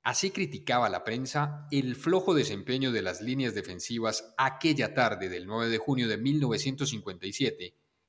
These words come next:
en la que, sobre el gramado del Estadio Atanasio Girardot, se enfrentaban Deportivo Independiente Medellín e Independiente Santa Fe,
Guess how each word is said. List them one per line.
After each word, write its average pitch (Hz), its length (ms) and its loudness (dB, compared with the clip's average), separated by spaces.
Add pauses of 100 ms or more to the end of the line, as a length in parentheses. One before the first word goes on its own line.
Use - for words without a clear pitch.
(260)
en 123 160 -2
la 117 160 2
que, 113 380 -2
sobre 113 400 2
el 107 100 -2
gramado 117 480 2
del 98 140 0
Estadio 127 320 0
Atanasio 98 360 -4
Girardot, 123 460 0 (340)
se - 140 -4
enfrentaban 143 640 4
Deportivo 123 640 0
Independiente 120 640 0
Medellín 120 680 -2 (380)
e 151 100 6
Independiente 123 880 2
Santa 98 320 -2
Fe, - 180 -10